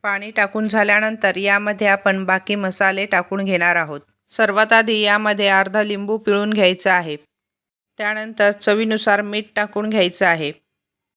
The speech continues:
त्याचबरोबर एक चमचा भाजलेल्या जिऱ्याची पावडर टाकायची आहे. त्यानंतर अर्धा चमचा काळं मीठ, एक चमचा चाट मसाला टाकून सर्व छान मिक्स करून घ्यायचं आहे. आणि त्यानंतर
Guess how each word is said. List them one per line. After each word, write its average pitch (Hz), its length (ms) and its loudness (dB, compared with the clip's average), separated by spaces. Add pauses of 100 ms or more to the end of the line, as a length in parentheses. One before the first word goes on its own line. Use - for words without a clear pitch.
(220)
त्याचबरोबर 214 680 -4 (100)
एक 208 220 2
चमचा 214 460 2
भाजलेल्या 208 560 -4
जिऱ्याची 202 480 -6
पावडर 202 380 2
टाकायची 196 480 0
आहे. 190 280 0 (400)
त्यानंतर 214 580 -4
अर्धा 190 380 0
चमचा 208 440 0
काळं 196 360 0
मीठ, 214 360 -6 (560)
एक 220 260 -4
चमचा 220 380 2
चाट 214 400 0
मसाला 214 400 0
टाकून 202 420 -4
सर्व 202 380 2 (120)
छान 202 220 0
मिक्स 208 300 -12
करून 202 280 0
घ्यायचं 185 340 -2
आहे. 160 260 -2 (760)
आणि 220 280 0
त्यानंतर 208 680 0